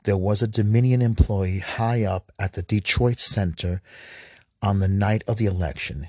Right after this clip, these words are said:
He could have watched the vote, votes come in live and manipulated them in that process. It could have a run on automatic algorithm against all the votes, which we believe is what happened originally.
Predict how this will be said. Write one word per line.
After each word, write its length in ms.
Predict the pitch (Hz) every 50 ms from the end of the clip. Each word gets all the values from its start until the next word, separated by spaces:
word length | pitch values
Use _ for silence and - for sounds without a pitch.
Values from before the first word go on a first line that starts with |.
| _ _ -
He 320 | - - - 113 113 110
could 180 | - - 117 101
have 240 | 87 98 98 90
watched 460 | 87 90 101 104 110 123 - - - -
the 80 | 117
vote, 460 | 104 98 101 101 101 98 95 87 - _ -
votes 380 | - - 110 104 98 92 -
come 320 | - - - - 95 95 101
in 300 | 92 78 76 78 82 - _ _ _ -
live 500 | 107 101 95 92 90 82 76 80 85 - _ -
and 180 | - 98 98 95
manipulated 840 | 98 107 117 123 123 _ - 110 95 90 85 87 82 92 90 -
them 240 | - 95 87 90 87 _ -
in 160 | 110 98 95
that 220 | 90 87 82 - -
process. 680 | - - 104 104 90 - - 92 - - - - - - - - - - - - - - - - -
It 180 | - 120 107 -
could 160 | - 131 117 95
have 280 | - - 110 104 101
a 60 | 98
run 580 | 90 87 90 92 107 117 117 117 123 127 127 - - -
on 160 | 107 107 - -
automatic 640 | 110 113 113 113 110 113 110 104 101 98 104 101 - - - _ _ _ _ _ -
algorithm 800 | 120 120 127 135 120 107 95 92 90 85 82 92 92 95 95 - - -
against 380 | 113 101 104 101 95 90 - -
all 180 | - 104 101 104
the 100 | 98 90
votes, 500 | - - - - - - - - - - - - - - - - - - -
which 180 | - 107 - -
we 160 | 98 110 131
believe 560 | 135 131 156 151 131 117 107 98 98 101 95 - -
is 180 | 110 95 -
what 160 | 98 98 101
happened 480 | 92 - - - 104 101 - - - -
originally. 640 | - 90 87 101 95 - - 87 78 71 69 67 85